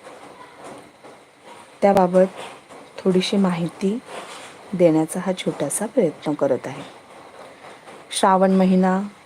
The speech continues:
सगळे व्रतवैकल्य घेऊन येत असतो. श्रद्धा, भक्ती, उपास, तापास, आराधना,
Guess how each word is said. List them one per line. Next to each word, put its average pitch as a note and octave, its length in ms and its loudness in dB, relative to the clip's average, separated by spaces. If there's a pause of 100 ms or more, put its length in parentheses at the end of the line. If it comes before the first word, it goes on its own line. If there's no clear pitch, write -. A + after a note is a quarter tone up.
(640)
सगळे G3+ 300 4
व्रतवैकल्य F3+ 920 2
घेऊन F3 400 -2
येत E3+ 220 -2
असतो. - 360 -12 (2000)
श्रद्धा, F3 520 2
भक्ती, D#3+ 640 -2 (100)
उपास, F3 600 0
तापास, D#3 600 -2
आराधना, E3 800 0